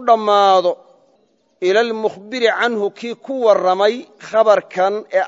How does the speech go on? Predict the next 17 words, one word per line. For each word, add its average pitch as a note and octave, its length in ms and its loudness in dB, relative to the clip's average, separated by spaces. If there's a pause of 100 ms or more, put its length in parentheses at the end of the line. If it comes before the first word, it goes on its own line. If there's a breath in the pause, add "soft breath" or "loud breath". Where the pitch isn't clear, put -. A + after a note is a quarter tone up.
(100)
asalka F#3+ 500 -4
u A3 140 -6
ahaa, F3+ 640 2
ilaa F#3+ 200 -2
uu E3+ 80 -8
ku F#3+ 160 -16
dhammaado. D3 340 -4 (840)
Waxaa D3+ 120 -10
loo F#3+ 200 -2
jeedaa D#3 300 -2
kii F#3+ 240 -4
lahaa, D#3+ 280 2
"Waan E3 280 -2
arkay," D3+ 460 -6
ama D#3 180 -4
"Waan D3+ 300 -2
maqlay." C3+ 540 -10